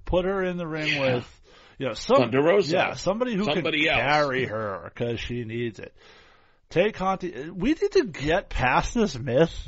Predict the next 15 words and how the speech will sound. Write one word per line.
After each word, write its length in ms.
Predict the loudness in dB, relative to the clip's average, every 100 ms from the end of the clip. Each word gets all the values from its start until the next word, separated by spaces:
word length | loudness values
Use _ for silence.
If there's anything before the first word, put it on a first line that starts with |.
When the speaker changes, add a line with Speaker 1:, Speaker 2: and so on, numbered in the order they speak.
| -6
Speaker 1:
that 200 | -2 -2 -4 -18 -20 -12 0
people 380 | 2 4 2
want 580 | 2 4 6 6 2 -12 -18 -20 -20 _ _ _
the 100 | 0 2
narrative 540 | 2 2 2 0 -2
of 160 | -4 -2
Tay 200 | -4 -4
Conti 460 | -4 -6 -4 -4
is 160 | -4 -6
really 380 | -6 -4 -2 -2
good 440 | -2 0 -2 -4 -12 _ _ _ _ _ _ _
Speaker 2:
She's 220 | -20 -20
not. 140 | -20 -8
Speaker 1:
to, 260 | -4 -4 -6
to, 280 | -6 -4